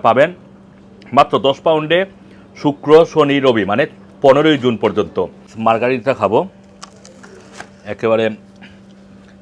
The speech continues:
ইতালিয়ান অথেন্টিক রেসিপি, জাতার স্পাইস দেওয়া, এটা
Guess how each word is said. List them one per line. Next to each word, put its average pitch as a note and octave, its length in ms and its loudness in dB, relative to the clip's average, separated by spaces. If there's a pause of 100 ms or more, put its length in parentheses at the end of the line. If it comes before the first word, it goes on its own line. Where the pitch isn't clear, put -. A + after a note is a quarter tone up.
(480)
ইতালিয়ান A#2+ 460 2 (500)
অথেন্টিক C#3 400 -4 (120)
রেসিপি, G2 380 -4 (3000)
জাতার A#2 340 2 (120)
স্পাইস B2+ 380 2 (160)
দেওয়া, F2 240 2 (920)
এটা B2 120 -2